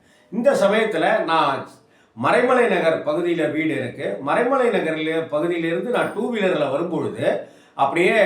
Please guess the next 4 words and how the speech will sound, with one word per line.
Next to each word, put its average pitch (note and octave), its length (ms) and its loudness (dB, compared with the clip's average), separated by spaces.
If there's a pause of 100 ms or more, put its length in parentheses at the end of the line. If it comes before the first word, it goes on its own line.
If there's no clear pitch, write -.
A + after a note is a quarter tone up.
வந்தாக்க, E3 680 2 (540)
ஆஹ், C3 1300 0 (220)
கிண்டியை F3 440 2
தாண்டுவோம். D3 600 -2